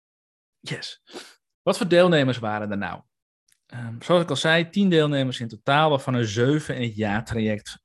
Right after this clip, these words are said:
eh, de Freedom Mentoring Experience van Kim zitten. En dat zijn allemaal vrouwen die al op een bepaald niveau ondernemen, bepaalde omzetten halen. Ehm, maar ook zeker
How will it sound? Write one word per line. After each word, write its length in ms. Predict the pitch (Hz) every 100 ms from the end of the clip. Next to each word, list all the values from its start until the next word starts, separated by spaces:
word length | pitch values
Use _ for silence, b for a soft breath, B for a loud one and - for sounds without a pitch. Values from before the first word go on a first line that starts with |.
| _
eh, 220 | 98 92
de 220 | 92 92 92
Freedom 340 | - 120 110
Mentoring 440 | 107 110 110 107
Experience 540 | 110 - 107 101 98 -
van 180 | 95 -
Kim 240 | 120 113
zitten. 340 | 95 90 90 _ B B B B B
En 100 | 107
dat 100 | 131
zijn 140 | 147
allemaal 340 | - 127 160 156
vrouwen 560 | - 127 117 117 117
die 300 | 113 117 117
al 360 | - 110 107 107
op 240 | - 117
een 80 | 120
bepaald 360 | 117 107 135 135
niveau 400 | 120 - 117 113
ondernemen, 560 | 113 107 104 101 95
bepaalde 460 | 98 - 123 117 113
omzetten 440 | 127 127 120 113
halen. 340 | 107 107 107 107 b b b b b b b b _
Ehm, 320 | - 107 107 110
maar 160 | 123 139
ook 100 | 143
zeker 640 | 170 185 180 143 135 -